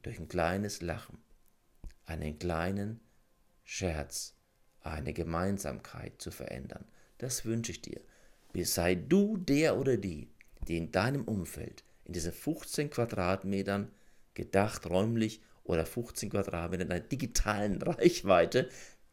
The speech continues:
verändert. Das braucht genau diese leidenschaftliche Disziplin, von der ich sprach. Und ich werde dann morgen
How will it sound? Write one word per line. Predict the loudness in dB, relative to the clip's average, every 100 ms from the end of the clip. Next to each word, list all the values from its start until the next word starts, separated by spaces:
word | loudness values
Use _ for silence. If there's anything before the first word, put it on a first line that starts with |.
| _ _ _
verändert. | -14 -6 -6 -4 -4 -2 -4 -8 -14 _ _ _ _ _ -8
Das | -6 -4
braucht | -2 -2 -2 -6 -12 -14
genau | -8 -4 -2 -2 -2
diese | -4 -6 -6
leidenschaftliche | -6 -4 -2 -2 -4 -4 -6 -6 -8
Disziplin, | -6 -8 -8 -8 -6 -4 -2 -2 -8 -20 -20 -12
von | -6 -2
der | -2
ich | -2
sprach. | -4 -6 -6 -6 -8 -12 _ _ _ _
Und | -4 -2 -2 -6
ich | -6 -2
werde | 0 0
dann | -4 -4 -12 _ _ _ _ _ _ _ _ _ _ _ -10
morgen | -6 -2 2 4 2 -2 -6 -8